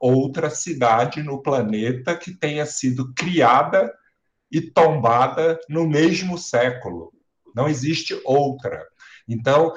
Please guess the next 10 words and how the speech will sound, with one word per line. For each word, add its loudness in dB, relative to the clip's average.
eu 4
acho 0
que -6
distópico -2
é 0
o 4
momento 2
atual, -2
porque -2
o 2